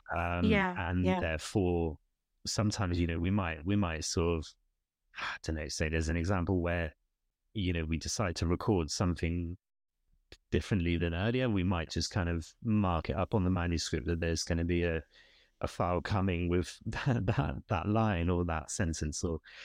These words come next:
Speaker 1: or whatever. But yeah, it does vary. You can obviously, you can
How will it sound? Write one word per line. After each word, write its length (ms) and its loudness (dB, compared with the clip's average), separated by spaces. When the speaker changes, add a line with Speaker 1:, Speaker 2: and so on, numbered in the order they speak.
Speaker 1:
or 100 2
whatever. 460 0
But 160 0
yeah, 400 0
it 160 0
does 240 2
vary. 300 2
You 160 0
can 240 0
obviously, 680 0
you 160 -4
can 500 -2